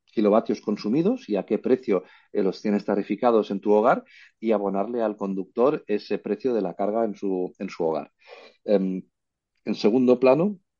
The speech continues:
te diría que cuando este empleado, mm, tiene que cargar en ruta,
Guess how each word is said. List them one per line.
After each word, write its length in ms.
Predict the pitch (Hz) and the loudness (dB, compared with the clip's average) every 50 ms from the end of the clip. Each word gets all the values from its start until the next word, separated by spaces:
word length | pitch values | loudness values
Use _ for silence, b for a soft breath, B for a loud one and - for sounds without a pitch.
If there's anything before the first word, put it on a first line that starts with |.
| _ _ _ _ _ _ _ _ _ _ | _ _ _ _ _ _ _ _ _ _
te 120 | - 123 117 | 0 2 4
diría 260 | 120 120 131 139 139 | 6 6 6 4 4
que 180 | - 110 101 | 0 -6 -6
cuando 340 | - 101 98 98 101 101 101 | -4 -4 -4 -2 -2 -2 -2
este 260 | 104 - _ - 139 131 | -4 -4 _ -6 -4 -4
empleado, 520 | 123 123 113 127 120 123 131 139 127 107 - | -4 -4 -2 0 2 2 4 4 2 0 0
mm, 340 | 101 107 110 107 107 104 101 | -4 -8 -8 -6 -8 -8 -6
tiene 240 | - 120 117 123 120 | -6 -6 -6 -4 -6
que 140 | - 117 | -8 -6
cargar 320 | - 113 110 110 110 110 107 | -4 -4 -4 -2 0 0 0
en 120 | 104 104 | -2 -2
ruta, 340 | 104 143 196 190 196 - | -2 -2 -2 -2 -6 -12